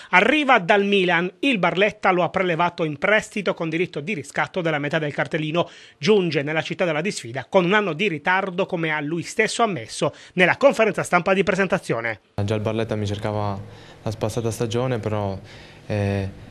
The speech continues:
Speaker 2: non si sono trovati gli accordi tra le due società, delle, tra le due società, il Milan e, che è il mio detentore del cartellino, e il Barletta, e quindi è stato rimandato un anno dopo, quindi vuol dire che era destino.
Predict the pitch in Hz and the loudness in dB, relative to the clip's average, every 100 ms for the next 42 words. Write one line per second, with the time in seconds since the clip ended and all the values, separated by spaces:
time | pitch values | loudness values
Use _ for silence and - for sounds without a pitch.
0 | - - 110 104 107 113 110 110 110 113 | -12 -4 -4 -4 -4 -4 -2 -2 0 -2
1 | 113 117 120 113 104 110 107 107 104 104 | -2 -2 -2 -2 -4 -4 -4 -6 -6 -6
2 | 104 110 107 107 104 101 104 104 107 107 | -4 -6 -2 -2 -2 -2 -2 -2 -4 -6
3 | 113 107 110 104 107 113 104 104 101 95 | -6 -4 -2 -2 0 0 0 0 -2 -2
4 | 90 - - - - 98 98 101 101 107 | -6 -10 -20 -10 -4 -2 0 0 0 -2
5 | 104 107 104 104 101 110 107 104 101 120 | -2 -2 -2 -4 -4 -2 -2 -2 -2 -2
6 | 113 113 113 123 104 107 110 117 107 104 | -2 -2 -2 -4 -2 -2 0 0 -2 -2
7 | 110 104 104 101 101 101 101 104 104 98 | -2 -2 0 0 -2 -2 -2 -2 -2 -2
8 | 98 92 101 101 95 95 95 92 95 95 | -4 -4 -2 0 0 0 0 0 -2 -4
9 | 90 | -6